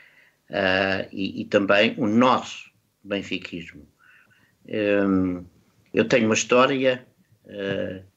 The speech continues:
eh, que não deve ser esquecida, e, eh, aprecio quem não o faz,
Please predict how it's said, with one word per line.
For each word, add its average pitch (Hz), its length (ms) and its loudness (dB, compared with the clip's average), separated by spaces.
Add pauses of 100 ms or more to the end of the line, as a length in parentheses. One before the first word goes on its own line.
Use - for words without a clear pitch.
(460)
eh, - 840 -6 (560)
que 113 160 4
não 104 200 6
deve 110 240 4
ser 110 140 0
esquecida, 120 880 2
e, 95 1040 -8 (540)
eh, 101 80 4
aprecio 117 680 4
quem 98 560 2 (560)
não 107 440 4
o 107 140 -8
faz, 117 720 -2